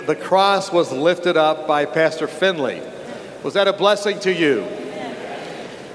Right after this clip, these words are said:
Now, if you visit many Seventh-day Adventist churches, and I've visited many, in fact, I'm thankful to be back in Grand Rapids. Uh,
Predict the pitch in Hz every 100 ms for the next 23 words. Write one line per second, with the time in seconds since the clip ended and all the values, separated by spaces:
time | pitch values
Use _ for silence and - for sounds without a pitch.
0 | 180 196 285 294 285 202 254 190 180 160
1 | 214 233 196 214 214 208 190 180 196 196
2 | 185 170 - 208 196 - 123 - - -
3 | 202 - - - - - 190 190 196 202
4 | 196 180 185 190 170 160 135 156 - -
5 | - - - 139 - 208 196 185 175 160
6 | - - 196 226 208 196 196 180 190 190
7 | 180 147 185 180 180 208 - 123 - -
8 | 139 135 127